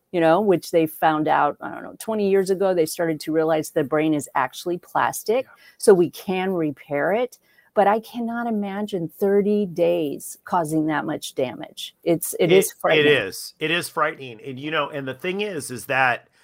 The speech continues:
Speaker 2: <clears throat> when they, in, in this, they talk about the benefits of alcohol right
Speaker 1: Right.
Speaker 2: now. I, I'm gonna, look, let's dive into the whole alcoholic
Speaker 1: Red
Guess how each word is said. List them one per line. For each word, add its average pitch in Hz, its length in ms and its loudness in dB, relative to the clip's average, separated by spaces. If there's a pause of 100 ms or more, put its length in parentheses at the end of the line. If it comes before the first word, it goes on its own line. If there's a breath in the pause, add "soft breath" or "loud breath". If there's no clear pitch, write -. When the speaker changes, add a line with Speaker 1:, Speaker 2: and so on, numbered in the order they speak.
(460 soft breath)
Speaker 2:
<clears throat> 233 160 6
when 170 160 2
they, 160 120 2
in, 151 300 -4
in 170 220 -6
this, 190 160 -4
they 139 120 -2
talk 135 360 -2
about 123 340 -2
the 120 80 -4
benefits 123 640 -4
of 110 140 -6
alcohol 110 500 -4
right 104 160 -2
Speaker 1:
Right. 180 460 10
Speaker 2:
now. 156 80 0
I, 147 180 8
I'm 160 80 8
gonna, 175 300 4
look, 135 240 0
let's 160 220 -2
dive 147 320 2
into 127 180 -2
the 117 140 -6
whole 120 500 -2 (480 loud breath)
alcoholic 131 1000 4
Speaker 1:
Red 170 240 8